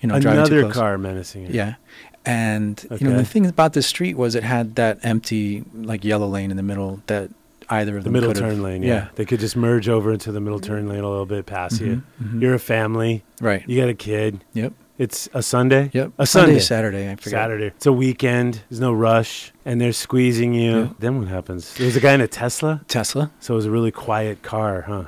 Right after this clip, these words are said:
Speaker 1: Yeah,
Speaker 2: Yeah,
Speaker 1: be
Speaker 2: I've had a
Speaker 1: quiet.
Speaker 2: Tesla, a white Tesla. In fact, I know a couple of people on Sunset Boulevard. This guy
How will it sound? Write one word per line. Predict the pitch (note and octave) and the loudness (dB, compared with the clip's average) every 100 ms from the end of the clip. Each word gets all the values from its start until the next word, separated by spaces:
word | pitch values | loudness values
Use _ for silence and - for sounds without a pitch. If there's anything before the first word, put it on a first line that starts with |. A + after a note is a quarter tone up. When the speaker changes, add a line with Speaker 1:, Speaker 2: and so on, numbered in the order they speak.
| - | -6
Speaker 1:
Yeah, | A#2+ C3 C3+ | -2 0 0
Speaker 2:
Yeah, | A2+ A2 G#2+ | 0 0 0
Speaker 1:
be | |
Speaker 2:
I've | A2+ A2+ | 0 2
had | B2 | 2
a | |
Speaker 1:
quiet. | A2+ A#2 | 2 -4
Speaker 2:
Tesla, | - A2 - G#2+ | -4 -4 -4 -4
a | G2 | -2
white | G2 G#2 - | -2 -4 -6
Tesla. | G#2+ F#2+ G#2 F#2+ | -10 -10 -8 -10
In | |
fact, | F#2 G#2+ F#2+ | -8 -8 -6
I | G2 | -8
know | G2 F#2+ F2+ - | -6 -8 -10 -14
a | |
couple | - G#2 | -10 -10
of | F#2+ | -10
people | G#2 - F#2+ F2 - - - _ - | -12 -10 -10 -10 -16 -20 -20 _ -12
on | F#2+ | -10
Sunset | - G2 G#2+ F#2 | -8 -8 -8 -6
Boulevard. | G2 F#2 F#2+ | -6 -4 -6
This | F2+ - | -8 -10
guy | G2+ F#2 | -8 -8